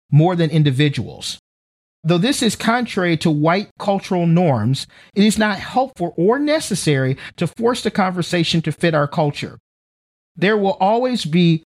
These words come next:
quote, "good examples" which fall outside generalizations, but do not derail the conversation by bringing up the exceptions when discussing the rule.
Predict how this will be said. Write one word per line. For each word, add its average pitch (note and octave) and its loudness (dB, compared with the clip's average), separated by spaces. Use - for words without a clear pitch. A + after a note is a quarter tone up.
quote, D#3 -2
"good G#3 2
examples" D3+ -2
which F3+ 0
fall F#3 0
outside G3 -2
generalizations, D3 0
but F3 0
do G#3+ 2
not B3+ -2
derail G3 2
the F#3 -2
conversation D#3+ 0
by D3 2
bringing E3 0
up D#3+ 0
the C#3 0
exceptions C3 -2
when C#3 4
discussing C#3 0
the A#2 2
rule. A#2+ 0